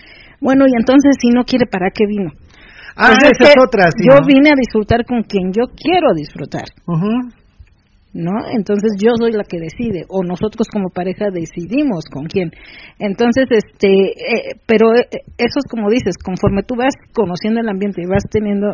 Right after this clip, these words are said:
Speaker 1: experiencias, vas, te vas dando cuenta que l-, lo, la importancia de, de realmente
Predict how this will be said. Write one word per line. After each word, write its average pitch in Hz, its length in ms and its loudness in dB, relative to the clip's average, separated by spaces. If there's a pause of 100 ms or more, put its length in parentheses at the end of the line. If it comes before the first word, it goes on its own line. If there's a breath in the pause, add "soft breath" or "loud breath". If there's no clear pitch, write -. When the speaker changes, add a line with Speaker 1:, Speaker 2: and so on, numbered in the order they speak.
Speaker 1:
experiencias, 185 680 -4 (920 loud breath)
vas, 247 200 6 (200)
te 240 120 4
vas 254 180 6
dando 269 220 2
cuenta 247 360 0
que 208 120 -4
l-, 190 340 2
lo, 202 300 0 (280)
la 190 100 2
importancia 226 600 -2
de, 208 240 0
de 185 400 -2
realmente 220 420 -2